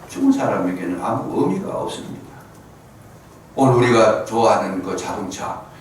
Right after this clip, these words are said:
이거 좀 살아있는 사람에게 자동차가 필요한 것이지 죽은 사람 싫어,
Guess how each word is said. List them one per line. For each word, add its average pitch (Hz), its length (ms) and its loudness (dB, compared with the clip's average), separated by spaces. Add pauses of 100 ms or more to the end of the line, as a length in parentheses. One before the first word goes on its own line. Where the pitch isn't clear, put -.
이거 175 160 2
좀 - 180 -4
살아있는 - 460 2
사람에게 131 680 2 (200)
자동차가 135 520 2
필요한 107 400 -2
것이지 90 560 -10 (160)
죽은 320 320 -8
사람 - 200 -8
싫어, 113 360 -8